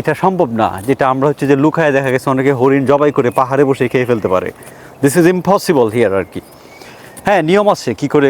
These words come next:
কত, কোনটা করা যাবে। আমি বলছি যে নিয়মের বাইরে গিয়ে কোনো কিছু করা সম্ভব না।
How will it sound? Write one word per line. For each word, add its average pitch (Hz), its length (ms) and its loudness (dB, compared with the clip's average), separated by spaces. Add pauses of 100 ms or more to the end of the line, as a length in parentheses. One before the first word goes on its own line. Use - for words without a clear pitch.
(120)
কত, 139 200 0
কোনটা 135 280 -2
করা 123 220 0
যাবে। 107 200 2
আমি 143 160 0
বলছি 143 240 -2
যে 143 100 4
নিয়মের 147 300 2
বাইরে 135 260 0
গিয়ে 139 160 2
কোনো 127 180 -2
কিছু 131 200 -4
করা 113 120 2 (100)
সম্ভব 110 300 -2
না। 87 60 -8